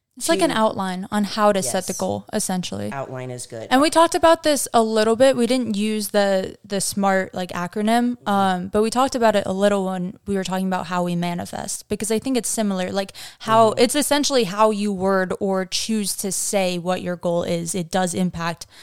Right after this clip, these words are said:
Speaker 1: how you actually go after it.
Speaker 2: It's very true, 'cause if they're super vague, then you're not gonna really know what you need to do to get to that goal. So we'll kind of go over how to set up your goals to begin with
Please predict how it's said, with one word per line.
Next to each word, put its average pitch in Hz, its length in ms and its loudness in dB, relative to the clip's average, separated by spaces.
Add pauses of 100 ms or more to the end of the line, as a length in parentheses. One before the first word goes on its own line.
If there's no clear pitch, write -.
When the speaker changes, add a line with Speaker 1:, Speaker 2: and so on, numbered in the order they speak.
(160)
Speaker 1:
how 196 240 2
you 185 180 -2
actually 170 480 -4 (580)
go 185 160 2
after 180 400 -2
it. - 240 -10
Speaker 2:
It's 151 220 -12
very 127 300 -10
true, 113 360 -14
'cause 135 420 -10 (280)
if 160 220 -8
they're 170 180 -6
super 240 400 -10
vague, 143 600 -8 (400)
then 160 560 -4 (120)
you're 156 260 -12
not 175 180 -8
gonna 170 140 -10
really 151 260 -10
know 147 200 -6
what 139 220 -10
you 147 100 -12
need 139 240 -14
to 143 120 -14
do 139 540 -14
to - 100 -14
get 123 280 -10
to 147 120 -12
that 120 220 -10
goal. 151 320 -6
So 139 400 -6 (260)
we'll 156 120 -8
kind 160 200 -6
of 156 80 -10
go 147 240 -4
over 143 300 -6
how 143 240 -8
to 147 160 -10
set 143 200 -8
up 143 120 -10
your 143 100 -12
goals 143 460 -8 (480)
to 175 120 -8
begin 151 440 -4
with 269 400 -10